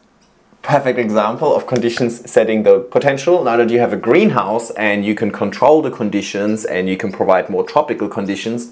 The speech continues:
your plants are going to thrive. So it turns out your care approach was always the c-, right approach. Obviously, you're following my tutorials, right? <laughs> But the conditions were setting you back a little bit. And now that you've solved that issue,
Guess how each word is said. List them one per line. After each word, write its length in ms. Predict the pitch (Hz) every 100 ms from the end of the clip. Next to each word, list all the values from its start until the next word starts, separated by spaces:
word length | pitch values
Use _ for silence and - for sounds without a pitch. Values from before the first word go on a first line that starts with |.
| _
your 240 | 117 127 127
plants 480 | - 107 107 104
are 140 | - 101
going 300 | 90 90 92
to 240 | - 92
thrive. 640 | - - - 98 95 - - - -
So 120 | -
it 60 | 123
turns 300 | 143 139 127
out 260 | 127 120 110
your 140 | 101
care 280 | - 147 147
approach 460 | 147 156 170 -
was 240 | - - -
always 600 | 127 131 120 - - -
the 140 | -
c-, 140 | 110 - -
right 260 | 107 104 -
approach. 480 | - 95 104 - - - - - - - -
Obviously, 600 | 113 - 90 85 - 82
you're 100 | 87
following 420 | - 110 98 95
my 140 | 95 92
tutorials, 720 | - - 123 98 78 78 98
right? 320 | 110 127 165 -
<laughs> 1000 | 202 - 339 - 415 - 247 202 156 -
But 520 | 175 160 160 156 151
the 200 | 170 165 160
conditions 580 | 165 120 - 104 98
were 200 | 98 92
setting 360 | 90 104 92 90
you 100 | 87
back 260 | 90 82 92
a 20 |
little 220 | 87 87
bit. 200 | 85 87
And 140 | 95 98
now 160 | 107
that 200 | 104 95
you've 120 | 98
solved 360 | - 104 101 -
that 200 | 135 135
issue, 560 | 139 - 165 190 196